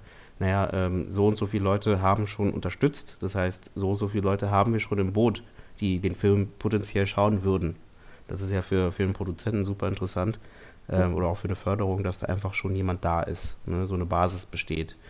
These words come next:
Speaker 1: die ihr einfach theoretisch nur noch bedient halt. Also ich glaub, das, auch das ist, glaub ich, so ein Punkt, wo man halt mit einer Crowdfunding-Kampagne, aber wie du sagst, ähm, wenn man da auch noch die Arbeit hineinstecken möchte, eine gute Möglichkeit hat halt, ähm, ja, so ein bisschen den Markt vielleicht auch ein bisschen auszulesen,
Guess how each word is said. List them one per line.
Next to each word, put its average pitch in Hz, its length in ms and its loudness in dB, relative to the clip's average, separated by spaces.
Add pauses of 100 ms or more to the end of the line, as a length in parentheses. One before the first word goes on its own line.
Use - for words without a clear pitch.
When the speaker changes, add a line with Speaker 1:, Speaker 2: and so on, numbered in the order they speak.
(240)
Speaker 1:
die 87 120 -2
ihr 82 300 0
einfach 90 360 -2
theoretisch 95 540 0
nur 101 80 2
noch 95 100 -2
bedient 90 460 -4
halt. 85 260 -6 (460)
Also 87 100 -2
ich 90 80 -4
glaub, 95 180 -2
das, - 220 -4 (120)
auch - 180 2
das 110 220 4
ist, 113 180 -4
glaub 101 120 2
ich, 101 80 -4
so 98 100 -4
ein 98 80 -6
Punkt, 110 240 -4 (100)
wo 98 80 2
man 101 180 2
halt 98 240 0
mit 95 80 -2
einer 87 120 -2
Crowdfunding-Kampagne, 120 960 0
aber 90 240 0
wie 82 60 -4
du 95 100 -2
sagst, 98 300 -2 (120)
ähm, 90 360 0
wenn 92 160 -2
man 92 120 0
da 90 180 -2
auch 98 120 0
noch 92 100 -2
die - 140 -2
Arbeit 107 320 4
hineinstecken 107 580 0
möchte, 104 360 -2 (380)
eine 98 100 0
gute 110 220 0
Möglichkeit 101 580 2
hat 101 200 0
halt, 95 320 0 (360)
ähm, 92 640 4
ja, 92 320 2
so 92 120 -4
ein 90 60 0
bisschen 101 240 -2
den 92 100 2
Markt 107 240 2
vielleicht 98 360 -2
auch 101 140 0
ein 98 60 -6
bisschen 98 220 -4
auszulesen, 90 680 -2